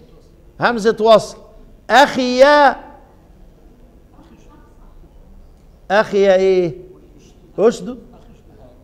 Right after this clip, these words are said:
ها؟ "أخي اشدد". "أخي يا"، أيوه، "أخي يشدد". خلاص، "أخي يا". فتح يا لضا، يبقى دي إيه؟ موضع. اللي في سورة إيه؟ طه. طيب، "إني"،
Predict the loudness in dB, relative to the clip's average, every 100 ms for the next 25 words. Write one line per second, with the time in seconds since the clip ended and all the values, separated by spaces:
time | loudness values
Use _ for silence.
0 | -10 -10 -10 -14 -20 -20 _ -20 -20 -20
1 | -8 -2 0 0 -4 -4 -4 -4 -6 -18
2 | -20 -20 -6 -2 -2 -2 0 2 2 0
3 | -8 -20 -20 -20 -20 -20 -20 -20 -20 -20
4 | -6 -4 -4 -10 -18 -20 -20 -20 -20 -20
5 | -20 -20 -20 -6 -6 -4 -4 -4 -6 -14
6 | -18 -20 -20 -20 _ -20 -20 -6 -2 -2
7 | -4 -16 -20 -8 -8 -6 -4 -4 -4 -14
8 | -20 -20 -8 -4 -4 -2 0 0 0 -2
9 | -4 -4 -2 0 0 0 0 -2 -6 -10
10 | -14 -20 -14 -8 -6 -6 -6 -4 -2 -2
11 | -4 -16 -20 -20 -20 -2 2 2 0 -8
12 | -14 -20 -20 -20 -20 -2 0 0 -4 -14
13 | -12 -4 -2 -2 -4 -4 -2 -4 -6